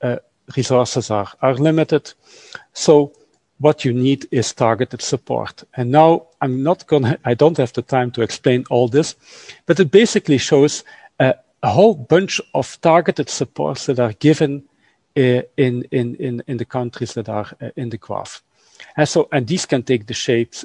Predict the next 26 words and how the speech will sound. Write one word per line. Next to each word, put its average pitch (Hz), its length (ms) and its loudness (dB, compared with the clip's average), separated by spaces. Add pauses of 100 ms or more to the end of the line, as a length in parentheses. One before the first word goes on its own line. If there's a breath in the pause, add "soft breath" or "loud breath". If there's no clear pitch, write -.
(120)
uh, 135 80 -8
the 113 120 -10
shape - 400 -4
of 139 180 -6
housing 123 560 0
benefits 120 720 -6 (580 loud breath)
and 127 160 2
how, 120 320 2
and 120 200 -4
heating, 120 500 -4
uh, 120 220 -6
allowances 120 840 -6 (400 loud breath)
and, 120 440 -6 (100)
um, 120 420 -8 (300)
uh, 131 200 -10
uh, 147 200 -8
extra 131 420 -2
allowances 120 540 0
for, 127 200 -10
for 123 220 -8 (160)
care 120 320 2 (100)
and, 123 220 -6
and 131 140 -6
so 127 220 -4
on. 160 200 -4 (640 loud breath)
But 151 220 2